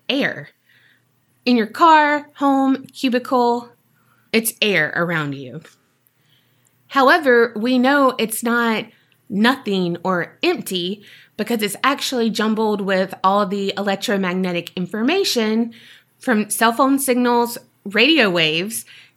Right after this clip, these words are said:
T V signals, et cetera. And all of this quote-unquote invisible data is reaching you from whatever distance away. And to get a little more technical than what I really understand,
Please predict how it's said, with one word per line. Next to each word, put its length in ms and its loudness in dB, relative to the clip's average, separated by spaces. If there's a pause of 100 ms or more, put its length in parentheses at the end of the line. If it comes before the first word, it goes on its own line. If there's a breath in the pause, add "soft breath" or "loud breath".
(100)
T 160 2
V 160 2
signals, 720 0 (100)
et 100 -8
cetera. 460 -6 (1080 soft breath)
And 240 0
all 220 2
of 80 -4
this 340 0 (100)
quote-unquote 600 0
invisible 680 2
data 640 0 (420 loud breath)
is 200 0
reaching 360 0
you 160 2
from 340 -2
whatever 560 2
distance 580 -2
away. 460 -6 (1000)
And 100 0
to 60 -6
get 160 2
a 60 0
little 240 2
more 180 2
technical 540 0
than 260 2
what 160 2
I 60 4
really 260 2
understand, 640 -2